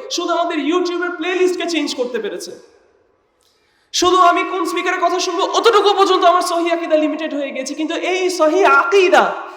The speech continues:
আল্লাহর ব্যাপারে যে বিশ্বাস, সঠিক করার পরে যে আমার কলবে চেঞ্জ আসবে, সেই কলবের আমাদের কোনো খবর নাই।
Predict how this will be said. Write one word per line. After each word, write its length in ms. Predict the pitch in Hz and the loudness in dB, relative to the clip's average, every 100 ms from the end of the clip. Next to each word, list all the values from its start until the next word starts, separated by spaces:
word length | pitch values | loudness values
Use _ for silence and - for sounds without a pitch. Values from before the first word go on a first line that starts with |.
| - | -2
আল্লাহর 400 | 196 254 330 392 | 4 6 6 6
ব্যাপারে 340 | 392 370 392 381 | 6 4 2 -2
যে 120 | 330 | -2
বিশ্বাস, 840 | 339 320 311 - 381 277 - - - - - - | -4 0 0 2 2 2 0 -8 -14 -20 -18 -6
সঠিক 460 | - 311 403 403 | 0 4 6 4
করার 280 | 392 381 381 | 4 4 2
পরে 260 | 381 370 370 | -2 -2 0
যে 100 | 359 | 0
আমার 200 | 359 359 | 0 0
কলবে 440 | - 349 403 453 | 4 6 6 6
চেঞ্জ 320 | 415 349 320 | 4 0 4
আসবে, 280 | 311 302 240 - - | 4 4 2 0 -8
সেই 240 | - 320 320 | -4 -2 -2
কলবের 400 | 302 285 277 269 | 0 0 2 2
আমাদের 320 | 247 247 233 | 2 0 -2
কোনো 200 | 220 220 | -2 -4
খবর 360 | 220 185 175 | -2 -4 -4
নাই। 200 | 160 147 | -4 -6